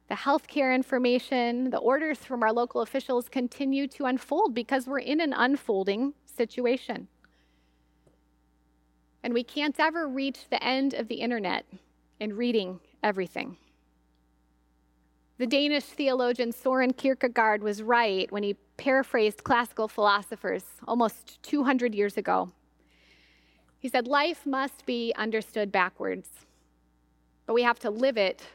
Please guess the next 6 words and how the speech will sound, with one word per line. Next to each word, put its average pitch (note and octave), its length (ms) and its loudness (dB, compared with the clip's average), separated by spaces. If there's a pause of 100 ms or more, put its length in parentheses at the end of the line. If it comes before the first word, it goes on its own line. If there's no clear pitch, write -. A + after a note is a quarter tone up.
(140)
forwards." F3+ 680 -2 (1900)
Try E4 280 6
as G4 160 0
we D#4+ 160 4
might D#4 340 4
with A#3 220 2